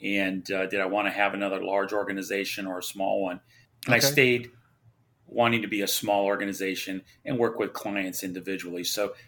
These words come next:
Speaker 1: to answer your question about the time, it took me about a good year.
Speaker 2: Very good. Very good.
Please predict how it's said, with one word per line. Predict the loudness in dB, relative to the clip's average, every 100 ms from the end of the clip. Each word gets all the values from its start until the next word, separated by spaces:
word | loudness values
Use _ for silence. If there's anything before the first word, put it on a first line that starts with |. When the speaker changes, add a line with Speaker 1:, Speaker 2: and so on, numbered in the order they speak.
| _
Speaker 1:
to | -4
answer | 0 0
your | 0
question | 4 4 2 0
about | -2
the | -2
time, | -6 -2 0 0 -6 -20 _
it | 0 2 2
took | -2 0
me | -2
about | 2 2
a | 2
good | 0 0
year. | -2 -2 -2 -4 -8 _ _ _ _ _ _ _ -4
Speaker 2:
Very | 0 2
good. | 0 -4 -6 _
Very | -6 -6
good. | -6 -12